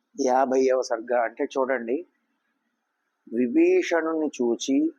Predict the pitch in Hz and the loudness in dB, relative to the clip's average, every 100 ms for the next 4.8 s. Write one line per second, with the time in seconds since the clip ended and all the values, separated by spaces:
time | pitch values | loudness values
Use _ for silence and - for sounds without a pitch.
0 | - 123 135 151 143 143 - 147 147 160 | -4 -2 0 0 0 -6 -2 0 2 0
1 | 131 110 113 113 127 - - 139 147 _ | 0 0 0 -2 -4 -6 -2 -2 -2 _
2 | _ _ _ _ 120 117 120 139 151 131 | _ _ _ _ -6 0 2 2 2 2
3 | 190 - 120 120 127 143 131 127 160 - | 0 -2 0 2 2 2 2 0 0 2
4 | 117 120 123 120 113 107 123 | 2 0 -2 -2 -2 0 -2